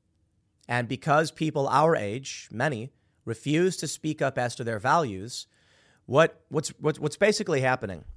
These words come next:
and it breaks my heart to say it, I'm not trying to rag on anybody, but if you don't talk about your ideas, the ship is sinking,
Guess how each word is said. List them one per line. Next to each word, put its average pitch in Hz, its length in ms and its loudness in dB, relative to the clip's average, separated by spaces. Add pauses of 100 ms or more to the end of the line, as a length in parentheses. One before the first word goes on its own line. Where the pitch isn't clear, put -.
(920)
and 110 80 -6
it 113 100 -6
breaks 160 200 6
my 139 80 4
heart 135 220 6
to 107 60 -4
say 156 240 4
it, - 120 -4 (240)
I'm 120 80 -2
not 143 140 0
trying 156 100 0
to 131 60 0
rag 135 240 2
on 113 80 0
anybody, 90 400 -6 (720)
but 143 120 8
if 185 200 8
you 196 120 2
don't 165 540 4 (240)
talk 143 260 2
about 131 280 2
your 127 140 0
ideas, 113 680 -2 (1040)
the 123 100 -2
ship 208 360 2
is 196 120 4
sinking, 151 540 -4